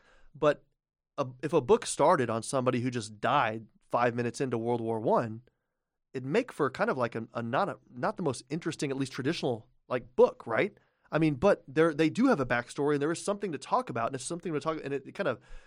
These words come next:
plays a part in thinking about the war in general.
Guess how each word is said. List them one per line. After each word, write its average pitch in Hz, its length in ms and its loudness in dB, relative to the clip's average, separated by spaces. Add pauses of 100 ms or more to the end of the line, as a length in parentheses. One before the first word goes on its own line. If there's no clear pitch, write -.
(320)
plays 185 320 -2
a 135 60 -2
part 160 300 -2
in 135 80 -6
thinking 165 260 -6
about 135 160 -2
the 123 40 -10
war 139 400 -2
in 117 140 -4
general. 120 560 -4